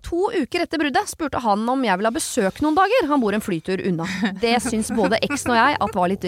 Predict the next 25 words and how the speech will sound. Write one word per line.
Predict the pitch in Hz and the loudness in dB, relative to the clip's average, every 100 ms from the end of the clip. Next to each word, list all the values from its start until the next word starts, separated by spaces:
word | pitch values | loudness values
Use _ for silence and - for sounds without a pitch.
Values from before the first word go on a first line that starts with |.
| 170 | 0
rart, | 165 170 - - - | 0 -4 -8 -10 -8
så | 622 | -4
jeg | 240 220 | -2 -2
takka | - 202 | -2 -2
nei | 139 - | -2 -6
til | 175 | -8
det. | 107 - _ _ _ - - - - - | -8 -10 _ _ _ -20 -20 -20 -6 -6
Eksen | - - 349 320 | -4 -4 -2 2
ble | 285 - | 2 0
etter | 285 262 | -2 -2
dette | 247 285 | -2 -2
litt | 311 208 | -2 -4
redd | 170 | -4
for | 269 | -4
at | 269 | -4
bestekompisen | - 185 180 170 190 294 | -6 -8 -8 -8 -8 -8
kanskje | 339 - 320 | -6 -4 -4
likte | 381 - - 320 | -6 -10 -2 0
meg, | 440 381 - | 2 -2 -6
og | 277 | -4
da | 285 | -2
skar | - - 175 190 247 | -4 -6 0 0 2
vennskapet | 190 - - 196 | -2 -6 -10 -4
deres | 202 156 - | -2 -2 -6
seg. | - | -10